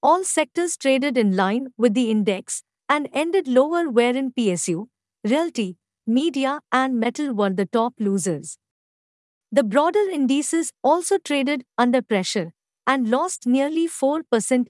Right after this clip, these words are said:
each. Now, outlook for the day. Markets reacted to the news of a sharp jump in the covid cases globally, which may result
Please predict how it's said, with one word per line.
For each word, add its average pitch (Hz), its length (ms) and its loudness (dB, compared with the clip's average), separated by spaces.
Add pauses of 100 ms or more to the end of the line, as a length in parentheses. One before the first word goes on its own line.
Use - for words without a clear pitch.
each. 214 360 -4 (920)
Now, 208 400 0 (300)
outlook 349 480 2
for 269 260 2
the 220 140 4
day. 180 260 -2 (920)
Markets 302 560 0
reacted 254 540 0 (120)
to 247 80 -2
the 214 100 2
news 254 380 -2
of - 160 -4
a 214 60 -2
sharp 247 380 -2 (120)
jump 196 360 -4 (220)
in 269 120 0
the 269 100 2
covid 330 480 -2
cases 269 460 -6
globally, 233 560 0 (180)
which 247 240 -4
may 294 160 -4
result 220 520 -4